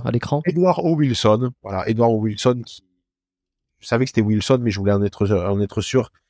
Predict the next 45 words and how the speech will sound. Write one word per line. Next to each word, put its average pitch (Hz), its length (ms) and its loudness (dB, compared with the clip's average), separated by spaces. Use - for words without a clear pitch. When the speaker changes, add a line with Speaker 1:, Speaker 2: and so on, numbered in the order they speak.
Speaker 2:
euh, 98 80 0
qui - 100 -6
était 110 120 4
un 120 60 4
spécialiste 131 460 -2
des, 107 260 0
des 104 100 0
fourmis 117 400 2
et 107 60 0
qui, 101 340 0
euh, 95 360 4
était 117 260 -2
spécialiste 110 580 -2
de 101 120 -4
ce - 100 -6
qu'on 107 120 0
appelle 110 300 2
la 98 120 2
sociobiologie. 107 800 0
C'est-à-dire 107 440 0
que 110 100 -2
lui, 110 260 2
contrairement 110 640 0
au 104 340 2
woke 117 420 2
et 107 220 4
aux 98 100 2
militants 104 340 -2
de 113 60 0
la 101 100 0
grande 101 220 -2
déraison, 101 500 2
il 95 60 -12
part 107 180 0
pas 127 140 4
du 113 80 -2
principe 113 500 -2
que - 100 0
c'est - 140 -2
la 98 120 2
société 113 520 0
qui - 140 -8
va 101 100 4
nous 98 100 -2
façonner, 110 560 2